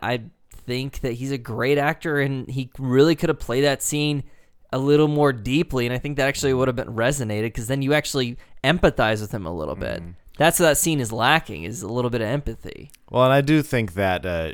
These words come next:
Speaker 2: genuine sorrow and weeping is probably one of the more difficult acting <laughs> challenges as far as range goes. That, that's probably harder to do that convincingly when you're not actually feeling it than a lot of other <laughs> emotions.
Speaker 1: Sure.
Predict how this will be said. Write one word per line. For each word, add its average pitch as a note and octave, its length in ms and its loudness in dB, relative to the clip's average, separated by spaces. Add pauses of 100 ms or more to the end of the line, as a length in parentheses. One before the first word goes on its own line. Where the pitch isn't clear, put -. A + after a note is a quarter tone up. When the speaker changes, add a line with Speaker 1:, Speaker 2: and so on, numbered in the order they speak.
Speaker 2:
genuine F#2 720 -4
sorrow E2+ 580 -2
and D#2+ 180 -8
weeping E2 420 -8
is F2 160 -12
probably G2 400 -4
one E2+ 220 -4
of D#2+ 80 -8
the E2 80 -6
more E2 240 -6
difficult E2 580 -8
acting F2 720 -6 (140)
<laughs> D3+ 120 -12
challenges E2 840 -6
as E2 120 -12
far D#2 260 -6
as D#2+ 140 -8
range D#2 400 -8
goes. D2 400 -10
That, D2 240 -10
that's E2 200 -10
probably F#2 320 -4
harder F2 360 -4
to D#2+ 120 -8
do E2+ 160 -8
that D#2 200 -8
convincingly D#2 640 -10
when D#2 160 -10
you're D#2+ 80 -8
not D#2+ 220 -6
actually D2 340 -10
feeling D2+ 400 -8
it D2 160 -14
than D#2 140 -10
a D2 60 -8
lot D2 200 -8
of D2 80 -12
other E2 480 -4
<laughs> - 60 -8
emotions. D#2+ 680 -10
Speaker 1:
Sure. - 440 -14